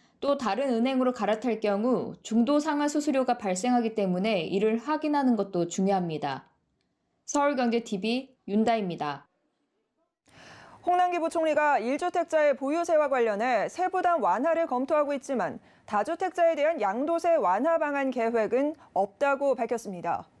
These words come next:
Speaker 2: 홍 부총리는 오늘 오전 정부 서울청사에서 부동산 시장 점검 관계장관 회의를 열고 서민과 중산층 세부담의 일정 부분을 완화해주는 보완책을 검토해오고 있다고 밝혔습니다.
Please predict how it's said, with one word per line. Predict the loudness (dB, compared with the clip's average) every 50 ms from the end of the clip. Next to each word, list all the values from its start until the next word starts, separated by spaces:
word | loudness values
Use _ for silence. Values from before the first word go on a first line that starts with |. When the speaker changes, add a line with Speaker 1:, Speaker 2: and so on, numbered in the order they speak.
| _ _ _ _ -20 -20 -20 -14 -6
Speaker 2:
홍 | -2 0
부총리는 | 0 0 0 0 2 2 2 2 2 0 0 0 0
오늘 | 0 2 2 2 2 2 2
오전 | 2 0 0 0
정부 | 0 -2 -4 -2 0 -2 0
서울청사에서 | 2 2 2 2 0 -2 -4 -2 0 0 0 0 0 0 0 0 0 0 -2
부동산 | -4 -4 -4 -2 -2 0 -2 -2
시장 | -2 -2 -2 -2 -2 -2 -2 -4
점검 | -4 -4 -4 -2 -2 -2 -2 -4
관계장관 | -6 -8 -4 -2 -2 0 0 0 0 0 0 2
회의를 | 2 2 2 2 2
열고 | 2 0 0 -2 -4 -4 -6 -8 _ -20 -20 -20 -20 -20 -8
서민과 | -4 -2 0 0 0 0 2 2 2 2 0
중산층 | -2 -4 -6 -4 -2 -2 -2 -2 -2 -2 -2 -2
세부담의 | 0 0 0 0 2 2 2 2 2 0 0 -2 -2
일정 | -2 -2 0 0 -2 0 -2
부분을 | -2 -2 -2 0 0 2 0 0
완화해주는 | 0 0 0 0 0 0 0 0 -2 -2 -2 -2 -2 0 0 -2 -2
보완책을 | -4 -2 0 0 0 0 -2 -4 -2 0 0 0 0 0
검토해오고 | -2 -4 -4 -4 -2 0 2 2 2 2 2 0
있다고 | -2 -2 -4 -6 -6 -4 -4
밝혔습니다. | -4 -4 -4 -8 -8 -10 -12 -8 -6 -6 -6 -8 -10